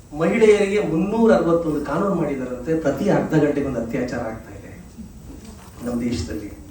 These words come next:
ಮುನ್ನೂರ ಅರವತ್ತೊಂದು ಕಾನೂನಿದೆ. ಹಾಗಿದ್ರೆ ಈ ಕಾನೂನುಗಳೆಲ್ಲ ಏನು? ಇವೆಲ್ಲ ವಿಚಾರಗಳು ಅಷ್ಟೇ. ಆದ್ರೆ ವಚನಕಾರರು ಮಾಡಿದ್ದು ಯಾವ್ದು ಗೊತ್ತಾ? ವಿಚಾರಗಳನ್ನು ಮಾಡ್ಲಿಲ್ಲ ಅವರು, ಆಚಾರಕ್ಕೆ ತಂದ್ರು.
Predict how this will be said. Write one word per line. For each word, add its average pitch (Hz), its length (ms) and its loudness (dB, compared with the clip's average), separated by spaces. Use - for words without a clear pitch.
ಮುನ್ನೂರ 180 500 0
ಅರವತ್ತೊಂದು 139 680 -2
ಕಾನೂನಿದೆ. 117 580 -10
ಹಾಗಿದ್ರೆ 247 720 2
ಈ 262 80 -2
ಕಾನೂನುಗಳೆಲ್ಲ 226 600 2
ಏನು? 160 540 2
ಇವೆಲ್ಲ 254 320 6
ವಿಚಾರಗಳು 240 680 4
ಅಷ್ಟೇ. - 320 -6
ಆದ್ರೆ 247 280 -6
ವಚನಕಾರರು 160 680 -6
ಮಾಡಿದ್ದು 117 280 -12
ಯಾವ್ದು 110 200 -10
ಗೊತ್ತಾ? 110 260 -12
ವಿಚಾರಗಳನ್ನು 165 800 -2
ಮಾಡ್ಲಿಲ್ಲ 110 380 -12
ಅವರು, - 340 -16
ಆಚಾರಕ್ಕೆ 175 720 -2
ತಂದ್ರು. - 640 -10